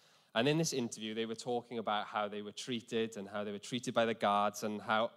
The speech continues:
at first as well, how they were treated distrustfully and not very nicely by their fellow prisoners. And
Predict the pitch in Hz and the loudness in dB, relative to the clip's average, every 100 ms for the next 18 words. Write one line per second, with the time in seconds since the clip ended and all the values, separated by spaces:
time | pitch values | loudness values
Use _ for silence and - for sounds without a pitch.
0 | - 127 - - 120 113 - 110 110 110 | -4 -4 -4 -2 0 0 -4 -4 0 2
1 | 110 110 113 147 - - _ _ - - | 2 0 0 -2 -8 -20 _ _ -4 2
2 | 135 127 127 117 - - - 127 110 - | 2 0 -2 -2 -6 -20 -14 -10 -8 -4
3 | 131 113 - 123 120 113 104 104 98 - | 0 0 -2 -4 -2 0 0 -2 -10 -20
4 | _ - 120 120 107 117 117 117 110 - | _ -6 2 4 4 4 4 4 2 0
5 | 120 110 110 110 104 117 113 110 - 107 | -2 2 4 2 0 0 2 0 -2 -2
6 | 107 104 107 - - - _ - 110 113 | 0 -2 -2 -8 -14 -20 _ -2 0 0